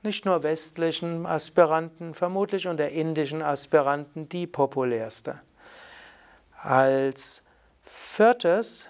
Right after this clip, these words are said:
ist der volle Lotussitz, Padmasana, eine Variation von Sammasana. Und in einem engeren Sinne wird einfach nur gesagt,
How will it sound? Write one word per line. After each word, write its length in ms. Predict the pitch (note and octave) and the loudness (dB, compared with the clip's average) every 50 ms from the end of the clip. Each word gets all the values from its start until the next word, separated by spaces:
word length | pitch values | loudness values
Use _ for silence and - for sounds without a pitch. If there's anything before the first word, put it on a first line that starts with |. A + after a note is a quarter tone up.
| E3+ | -6
ist 240 | E3 D#3+ D3 - - | -6 -4 -4 0 0
der 120 | D#3 C#3 | 0 0
volle 520 | - - - - - F3 F#3 G3 G3+ G3 F#3+ | 0 -2 -12 2 4 4 4 6 4 4 4
Lotussitz, 920 | F3+ D#3+ D3+ D3+ D#3+ E3 - F3+ F#3 F3+ F3+ - - G#3+ A#3 D#3 - - - | 4 2 2 2 0 0 0 0 0 0 0 0 2 2 2 0 -2 -12 -12
Padmasana, 1120 | _ - - D#3+ D#3+ D#3+ - C#3+ C3+ C3+ C3+ C3+ C3+ - - C#3+ C#3+ C#3+ D3 E3 F#3+ G3+ - _ _ _ _ _ _ _ _ _ _ _ _ _ _ _ - - - - - | _ 0 2 2 2 2 0 -2 0 2 2 2 2 2 0 0 2 2 2 2 0 0 -4 _ _ _ _ _ _ _ _ _ _ _ _ _ _ _ -20 -20 -20 -8 -2
eine 320 | D3+ D3+ D3+ D3 C#3 C3+ | 0 0 2 2 0 2
Variation 840 | C3 C#3 C#3 C3+ C#3 C#3 C#3 C#3 C#3 C#3 - - D3+ C#3+ C#3+ D3+ C#3+ | 4 4 4 4 2 4 4 2 2 0 -2 -2 0 0 0 -4 -6
von 320 | - - D#3+ E3+ F3 E3+ | -2 -2 -2 -2 -2 -8
Sammasana. 1120 | D#3 - - - D#3+ D#3 D#3+ D#3+ D3+ C3+ C3 C3 B2+ - - C3+ B2+ B2 A#2+ A#2+ B2 - _ _ _ _ _ _ _ _ _ _ - - - - - - - _ | -10 -6 -2 0 0 0 0 0 0 0 -2 -2 -4 -2 -2 -2 -2 -2 -8 -10 -12 -16 _ _ _ _ _ _ _ _ _ _ -20 -20 -20 -20 -20 -20 -8 _
Und 140 | - E3 D#3+ | 0 0 0
in 100 | D#3+ D#3 | 0 -2
einem 180 | C#3+ C3 D3 | -4 -6 -6
engeren 600 | C3+ C3+ F3 F3+ G3 G3 F#3+ F#3 F3 F#3+ F#3+ F#3+ | 0 2 2 2 4 2 2 2 2 0 -2 -2
Sinne 460 | F3 D#3+ F3+ F3 F3 F3 F3 E3+ E3+ D#3+ | -2 0 0 0 2 2 2 2 2 2
wird 160 | E3 D#3+ D#3 | 0 0 0
einfach 420 | D3+ C#3+ C#3+ D3 - D#3 C#3+ A2+ | -2 -4 -4 -2 -2 -2 -2 -2
nur 220 | C3 D3 D3 C#3+ C#3 | -2 -2 -2 0 0
gesagt, 500 | D3 C#3 C#3+ C#3 C3+ D3 F3 - - | 0 -2 0 0 0 0 0 -2 -8